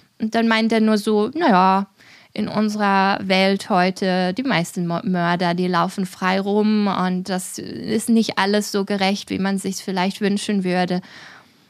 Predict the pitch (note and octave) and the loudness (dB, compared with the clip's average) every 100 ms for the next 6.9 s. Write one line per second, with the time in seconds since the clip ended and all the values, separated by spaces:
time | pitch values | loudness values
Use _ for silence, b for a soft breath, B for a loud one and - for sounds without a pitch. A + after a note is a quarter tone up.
0 | - - G#3 G3+ G3+ - A3+ - - C4 | -12 0 4 4 2 2 2 4 4 4
1 | A#3+ - B B - - A3 - G3+ B3+ | -2 -8 B B -18 -6 -4 0 4 6
2 | D#4+ B3 - G3+ G#3 - b _ - G#3+ | 4 2 2 2 2 -4 b _ 2 4
3 | G3+ - - G3 A3 - - A3+ F#3 B3+ | 4 2 -6 0 0 -2 0 2 4 2
4 | - - - C#2+ B2 A3 - B3 A#3+ A3+ | -2 -14 -14 -12 -6 -6 0 0 0 -2
5 | A#3+ A3 A3+ A#3+ A#3 A3+ - A3 - A3+ | -2 -2 0 0 0 -2 -2 -4 -2 -4
6 | - D#4 F#3+ - - A#3 D#4 A#3+ | 0 0 0 -4 -6 -2 0 0